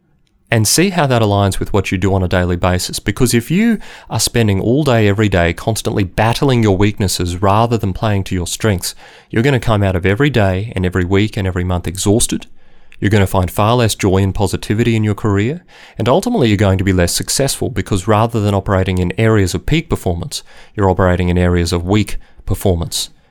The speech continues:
So, that is what I had to say today. Figure out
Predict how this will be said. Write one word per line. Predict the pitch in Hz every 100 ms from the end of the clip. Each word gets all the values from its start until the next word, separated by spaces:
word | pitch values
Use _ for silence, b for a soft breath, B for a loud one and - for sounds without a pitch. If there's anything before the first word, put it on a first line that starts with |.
| b
So, | - 123 104 82 - - - - - - - - - - - - - - -
that | 123 117
is | 101 - - - - -
what | - 98
I |
had | 98 98
to | 101
say | 107 95
today. | 92 101 98 95 b b b _ _ _ _ _ _ _ _ -
Figure | 95 233 202
out | 123 98 -